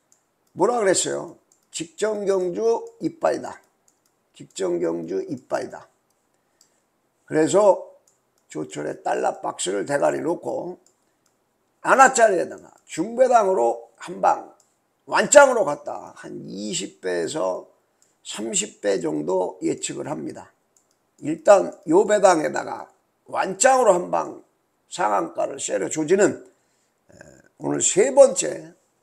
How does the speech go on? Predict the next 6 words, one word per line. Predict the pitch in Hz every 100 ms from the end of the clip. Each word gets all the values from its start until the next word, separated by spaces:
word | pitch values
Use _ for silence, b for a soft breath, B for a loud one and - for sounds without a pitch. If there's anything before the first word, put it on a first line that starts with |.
| _ _ _ _
달러 | - 208 208 -
박스 | 175 127
승부 | 143 170 131 - _ _ _ _ _ -
구경주입니다. | 170 196 269 233 220 175 147 127 147 -
에, | _ _ _ _ 80 95
요거는 | 131 165 165 180 170